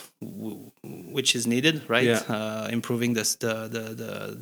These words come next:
Speaker 1: the, the ski lifts and, uh, the ski area, make it better, make it a bit bigger, uh, respecting all the, the borders with the national park and, uh, and not making it like a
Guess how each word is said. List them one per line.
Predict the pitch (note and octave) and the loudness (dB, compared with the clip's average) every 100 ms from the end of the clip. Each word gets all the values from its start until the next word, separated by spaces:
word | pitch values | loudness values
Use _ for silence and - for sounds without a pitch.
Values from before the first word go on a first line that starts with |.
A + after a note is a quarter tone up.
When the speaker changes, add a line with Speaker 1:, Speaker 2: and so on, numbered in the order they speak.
| A2+ | -8
Speaker 1:
the, | B2 | -4
the | |
ski | - - C3+ | -4 2 4
lifts | C#3 C#3 C#3+ - | 6 6 4 0
and, | A2+ A2+ A2+ | 2 4 4
uh, | A2 | 2
the | A2 | 2
ski | - - B2+ | 0 2 4
area, | B2+ C3 B2+ B2 B2+ | 6 6 6 6 6
make | A#2+ A2 | 6 2
it | A#2+ A#2 | 0 2
better, | A#2 A#2+ B2+ C3+ C3 | 2 4 4 4 2
make | A2+ G#2+ | 2 0
it | A#2+ | -2
a | |
bit | A2+ A#2 | -2 0
bigger, | A#2+ B2+ E3 E3+ E3+ - - _ _ - - | 2 4 4 4 2 -4 -18 _ _ -20 -14
uh, | - G2+ A2+ _ B2 | -10 -10 -12 _ -2
respecting | A#2 - A#2+ - B2+ A#2+ | 0 0 -4 -2 0 2
all | A#2+ | 2
the, | A#2 G#2+ | 0 0
the | G#2+ | -4
borders | A2+ A#2+ A#2+ A#2+ A2+ | -2 0 2 2 0
with | A2+ A2+ | -2 -4
the | A2 | -4
national | A2+ - B2 A#2 | 0 2 2 -2
park | B2 B2+ B2+ B2 | 0 2 0 -2
and, | A2+ | -4
uh, | A2+ - - - - - | -4 -4 -8 -8 -10 -6
and | A#2+ A#2 | -2 0
not | A#2 - | 0 0
making | A#2+ A#2+ B2 | -2 0 -2
it | B2+ A#2 | -2 -2
like | A2 | -6
a | A2+ G#2+ | -6 -6